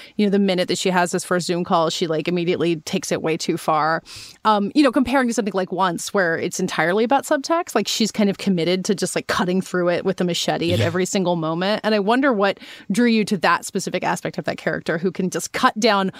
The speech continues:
Speaker 1: all of this atmosphere and tension that you as a filmmaker are working so hard to build, and she sees right through it.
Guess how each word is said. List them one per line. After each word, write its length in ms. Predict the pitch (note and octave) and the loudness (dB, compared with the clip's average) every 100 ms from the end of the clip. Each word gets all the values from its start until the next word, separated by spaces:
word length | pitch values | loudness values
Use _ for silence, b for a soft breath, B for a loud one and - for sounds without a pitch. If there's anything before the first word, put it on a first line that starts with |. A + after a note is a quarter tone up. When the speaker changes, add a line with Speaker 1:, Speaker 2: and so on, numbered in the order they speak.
| B B B | B B B
Speaker 1:
all 200 | A3 A#3 | 4 4
of 60 | A3+ | 2
this 120 | A3+ G3+ | 0 0
atmosphere 500 | G#3+ A#3+ - G#3+ G3 | -2 -2 -4 -2 -2
and 120 | F#3 | -2
tension 340 | G3 F#3+ F#3+ | -4 -2 -2
that 140 | F3+ D#3+ | -2 -2
you 200 | G3 G3 | 0 0
as 120 | F3+ | 0
a 40 | |
filmmaker 480 | - G3 F#3 E3+ F#3 | 0 2 2 0 0
are 100 | E3+ | 0
working 240 | F3 G3+ F3+ | 0 0 0
so 120 | F#3 | 0
hard 200 | E3+ D#3+ | 0 -2
to 80 | D#3 | 0
build, 400 | G3+ F3 F3 F3 | 2 2 2 0
and 160 | G3 | -2
she 480 | - G3 F3+ E3+ D3+ - _ | 0 0 0 0 -4 -14 _
sees 280 | - G#3+ D#3+ | -4 -2 0
right 160 | - - | -2 -2
through 180 | D2+ - | -2 -2
it. 160 | B1+ | -6